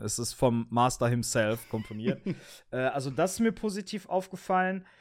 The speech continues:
Speaker 1: Und, ähm, ja, es gab aber auch eine Menge Sachen, die mich gestört haben, die den Ersteindruck tatsächlich so ein bisschen geschmälert haben.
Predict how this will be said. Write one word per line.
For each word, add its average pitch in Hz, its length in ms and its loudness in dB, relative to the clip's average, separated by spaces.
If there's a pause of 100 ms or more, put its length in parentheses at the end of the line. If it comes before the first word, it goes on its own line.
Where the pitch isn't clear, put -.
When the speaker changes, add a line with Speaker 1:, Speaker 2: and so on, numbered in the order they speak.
(300)
Speaker 1:
Und, 170 760 4
ähm, 151 840 2
ja, 123 320 0
es - 180 -6
gab 151 300 2
aber 165 240 2
auch 156 400 4
eine 139 200 -4
Menge 147 480 0
Sachen, 175 760 -2 (1200)
die 156 120 4
mich 175 200 2
gestört 131 460 2
haben, 107 300 -2
die 123 100 -4
den 139 320 0 (120)
Ersteindruck 143 580 -2
tatsächlich 139 480 -6
so - 100 -6
ein 127 80 -6
bisschen 139 720 -2
geschmälert 113 600 -2
haben. 104 440 -2